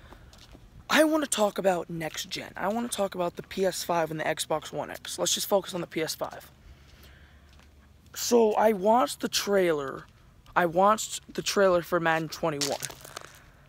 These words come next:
<sighs> And I just got done playing Madden twenty-one on the Xbox One.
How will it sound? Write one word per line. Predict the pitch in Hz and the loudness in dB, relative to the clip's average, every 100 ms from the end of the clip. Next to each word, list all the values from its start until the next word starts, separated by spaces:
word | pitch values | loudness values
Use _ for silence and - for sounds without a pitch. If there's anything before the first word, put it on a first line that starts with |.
| - - - - | -18 -18 -14 -8
<sighs> | - - - - - - - - - - - - - - 180 | -6 -6 -8 -12 -16 -18 -20 -20 -20 -20 -20 -20 -20 -8 0
And | 185 | 4
I | 202 | 4
just | 208 - | 2 4
got | 214 202 | 4 4
done | 202 | 0
playing | 185 202 185 | 2 2 4
Madden | 185 190 185 | 4 2 0
twenty-one | - 185 170 175 170 | -2 0 2 2 2
on | 160 | 0
the | 165 | 0
Xbox | 160 - 147 - - | 0 0 -2 -2 -8
One. | 131 101 | -10 -12